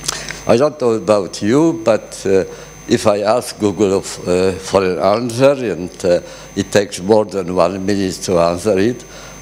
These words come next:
uh, not to just give me one answer, but five million answers,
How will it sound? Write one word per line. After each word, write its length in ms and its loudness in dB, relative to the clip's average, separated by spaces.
uh, 180 2
not 240 0
to 120 -6
just 460 0
give 240 -4
me 140 0
one 300 2
answer, 480 0
but 260 -4
five 500 -2
million 420 0
answers, 680 0